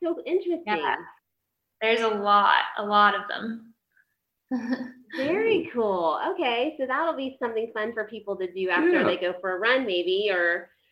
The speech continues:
Speaker 1: you know, maybe they wanna do a little wine tasting afterwards.
Speaker 3: Well, and for me, after the run, I'm always interested in the eats.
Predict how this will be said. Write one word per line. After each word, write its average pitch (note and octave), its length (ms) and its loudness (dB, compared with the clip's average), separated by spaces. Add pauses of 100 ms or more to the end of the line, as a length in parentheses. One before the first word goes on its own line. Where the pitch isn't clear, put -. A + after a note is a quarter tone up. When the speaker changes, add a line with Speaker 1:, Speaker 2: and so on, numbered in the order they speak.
(280)
Speaker 1:
you A#3 120 -2
know, D3+ 280 0
maybe F3 220 -4
they F#3 120 -2
wanna F3+ 260 -4
do F#3 120 -4
a F#3 40 -2
little F3+ 200 -2
wine F#4 260 4
tasting A3 380 -6
afterwards. D#3 600 -6 (280)
Speaker 3:
Well, A#2+ 300 2 (180)
and A2 220 0 (320)
for A#2+ 120 4
me, C3 500 6 (260)
after B2 400 0
the G#2+ 120 2
run, G2+ 680 2 (380)
I'm C3+ 380 2
always F2 460 -4
interested E2+ 600 -8
in F2 440 -2
the F2 160 -4
eats. F#2 340 -14